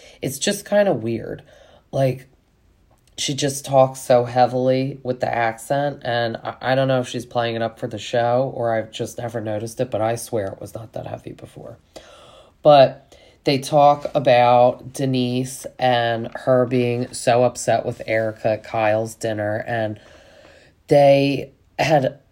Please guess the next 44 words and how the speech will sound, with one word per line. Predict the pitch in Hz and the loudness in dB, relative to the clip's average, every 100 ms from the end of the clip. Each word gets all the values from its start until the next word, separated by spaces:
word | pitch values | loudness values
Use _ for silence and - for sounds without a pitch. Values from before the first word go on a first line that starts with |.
| _ _ - _ _ | _ _ -20 _ _
Garcelle | 147 147 147 - 139 147 147 - | 2 2 2 4 6 6 4 2
and | 139 131 123 123 - | 0 0 0 -4 -12
Sutton | - 139 135 127 | 2 4 4 0
had | 117 123 110 | -4 -2 -2
met | 113 120 120 | 0 0 -2
with | 117 120 104 _ | -2 -4 -6 _
Denise, | - 117 113 110 110 104 - | -8 -6 -4 -4 -6 -8 -14
like, | - 117 113 110 | -8 -4 -4 -6
a | - | -8
little | 120 120 120 | -2 0 2
while | 117 113 110 | 2 2 0
before | 107 107 - 120 117 | -2 -10 -8 -4 -4
this | 110 131 135 - | 0 0 0 -4
little | 110 101 | -4 -4
get-together | 98 104 - 107 104 101 104 | -6 -10 -8 -4 -2 -2 -6
and | - 120 110 | -4 -4 -2
were | 107 | -6
telling | 104 - 147 139 127 123 | -8 -2 0 0 -2 -2
Erica, | 135 143 135 131 117 107 - - _ | 0 0 0 0 0 0 -16 -20 _
"Well, | 143 | 0
you | 143 135 | 2 2
know, | 135 | 2
she | 127 - | 0 -4
was | 127 131 131 | 2 4 4
upset | 131 - - 123 120 | 2 0 2 2 2
because | 117 113 | -6 -6
of | 107 | -4
that | 101 101 | -6 -6
threesome | 117 120 120 104 101 | -8 -6 -6 -8 -8
comment," | - - - - | -12 -12 -12 -12
because | - 123 135 | -8 -4 -4
Denise | - 139 190 214 - | 0 0 0 -2 -6
still | - - 139 147 | -16 -2 2 2
didn't | 135 | 2
even | 131 120 | 0 -2
tell | 110 117 117 | 0 2 2
Erica | 113 110 | 2 -2
to | 107 - | -6 -6
her | 98 | -8
face | - 117 - | -4 -6 -6
that's | 98 | -8
why | 107 101 | -6 -8
she's | - - | -12 -14
upset. | - - - | -14 -12 -12